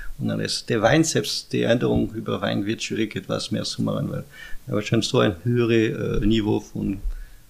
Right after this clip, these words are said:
Produktion und qualitativ erreicht. Das wird schwierig, wird, äh, mehr Schwierigkeit vielleicht durch die Klimaveränderung, ne, mit der Rebsorte. Äh, aber ich glaub, die große Änderung wird auf, auf die Verpackung kommen. Und die Probleme mit der Kork,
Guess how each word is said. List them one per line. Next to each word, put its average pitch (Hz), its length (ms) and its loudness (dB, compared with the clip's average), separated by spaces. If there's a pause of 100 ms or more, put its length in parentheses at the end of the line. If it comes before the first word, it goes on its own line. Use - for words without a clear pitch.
Produktion 113 760 2
und 104 240 0
qualitativ 104 800 -2
erreicht. - 580 0 (500)
Das - 160 -2
wird 110 180 2
schwierig, 101 440 0
wird, 101 420 -4
äh, 110 580 0
mehr 110 320 4
Schwierigkeit 117 440 0
vielleicht 110 280 0
durch 104 120 -2
die 120 80 -6
Klimaveränderung, 135 960 2 (180)
ne, 123 220 -8
mit 127 180 -4
der - 140 0
Rebsorte. 143 400 -4 (920)
Äh, 127 60 -6
aber 113 560 0
ich 110 100 -2
glaub, - 280 0
die 113 100 -4
große 110 400 2
Änderung 104 400 4
wird 107 240 -2
auf, - 320 -6
auf 117 160 -12
die - 120 -8
Verpackung - 720 -8
kommen. - 380 -12 (880)
Und - 100 -10
die - 60 -10
Probleme 101 360 4
mit 98 120 6
der 92 80 -2
Kork, - 380 -6